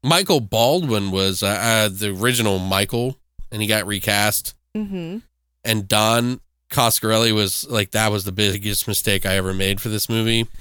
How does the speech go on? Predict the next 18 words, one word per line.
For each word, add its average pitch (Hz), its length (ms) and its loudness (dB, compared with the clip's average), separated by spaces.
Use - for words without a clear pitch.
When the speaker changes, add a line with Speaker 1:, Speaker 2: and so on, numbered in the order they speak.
Speaker 1:
and 104 120 -2
that 101 80 4
he 95 80 2
shouldn't 104 280 0
have 85 100 -4
done 95 180 0
it, 110 160 -2
but 101 140 -4
he 131 140 0
hadn't 143 240 -2
acted 131 360 0
in 101 100 0
a 95 60 -2
long 95 240 0
time 110 300 -2
since 90 220 -8
that 90 140 -4
movie. 95 460 -6